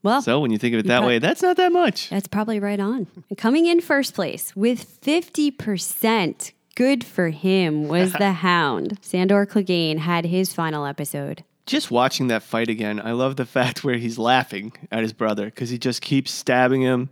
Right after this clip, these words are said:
Speaker 2: thinking
Speaker 1: "Why
Speaker 2: he'd be
Speaker 1: won't
Speaker 2: dead,
Speaker 1: you
Speaker 2: and he's
Speaker 1: just
Speaker 2: just <laughs>
Speaker 1: die?"
Speaker 2: "This motherfucker just won't die." <laughs>
Speaker 1: Rory McCann has done an excellent job portraying Sandor over the years. And while he did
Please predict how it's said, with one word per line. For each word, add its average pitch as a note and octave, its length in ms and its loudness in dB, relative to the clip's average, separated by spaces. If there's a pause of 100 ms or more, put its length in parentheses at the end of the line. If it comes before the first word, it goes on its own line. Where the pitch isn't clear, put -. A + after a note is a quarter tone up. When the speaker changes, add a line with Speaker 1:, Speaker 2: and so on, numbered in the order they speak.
Speaker 2:
thinking F#3 180 -4
Speaker 1:
"Why G#3+ 220 4
Speaker 2:
he'd A#3 60 4
be G#3 100 4
Speaker 1:
won't A#3 240 4
Speaker 2:
dead, B2+ 180 4
Speaker 1:
you - 40 2
Speaker 2:
and B2 80 2
he's G#3 100 4
Speaker 1:
just A#3+ 400 4
Speaker 2:
just F3 100 -6
<laughs> - 20 -
Speaker 1:
die?" A#3+ 680 4
Speaker 2:
"This - 200 -2
motherfucker - 800 -12
just - 260 -12
won't G#3 220 -8
die." G3+ 340 -10 (240)
<laughs> F#3 100 -2 (1200)
Speaker 1:
Rory B3 280 2
McCann G3 420 0
has F3+ 260 0
done E3+ 360 -2 (140)
an F3+ 240 -2 (200)
excellent F3+ 680 0
job F3 540 -4 (120)
portraying F3 560 -2
Sandor D3+ 520 -4
over D#3 180 -6
the D3+ 100 -8
years. D3 520 -8 (360)
And G3 180 -2
while G3+ 260 4
he A3 200 2
did A3+ 640 0